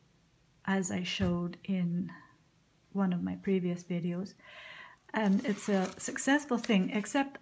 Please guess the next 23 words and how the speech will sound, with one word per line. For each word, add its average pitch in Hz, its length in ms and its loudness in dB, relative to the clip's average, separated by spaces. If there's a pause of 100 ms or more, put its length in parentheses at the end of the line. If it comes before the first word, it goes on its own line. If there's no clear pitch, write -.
I, 190 480 2 (200)
next 240 260 2
time 262 360 4
I 185 100 2
will 180 140 -2
do, 190 480 0
uh, 180 340 0 (1600)
uh, 175 400 -4 (520)
a 196 120 0
cover 226 320 2 (540)
on, 180 360 0 (1200)
put 226 140 2
a 208 40 2
cover 208 300 0
on 175 140 2
front 190 280 2
and 175 120 4
back, 165 280 -2 (220)
because 196 380 -2
that 175 240 -2
protects 185 440 -4
it - 120 -16
better. 180 300 -4